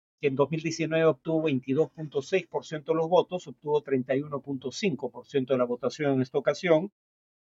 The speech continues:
y Vox es la cuarta fuerza política con siete punto dos por ciento del voto popular a nivel del país,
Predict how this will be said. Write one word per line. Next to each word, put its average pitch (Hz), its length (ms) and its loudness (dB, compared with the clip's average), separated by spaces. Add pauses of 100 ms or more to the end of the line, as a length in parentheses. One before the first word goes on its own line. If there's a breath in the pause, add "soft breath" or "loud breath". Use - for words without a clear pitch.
y 151 420 -2
Vox - 540 4 (140)
es 143 140 -8
la 143 100 0
cuarta 180 340 6
fuerza 165 340 -2
política 160 760 0
con 131 180 -2
siete 147 380 -4
punto 143 340 -4
dos 139 160 0
por 131 180 -4
ciento 139 380 -4
del 123 120 -2
voto 135 460 0
popular 139 480 0
a 135 60 2
nivel 127 460 -4 (360)
del 131 140 -10
país, 151 560 0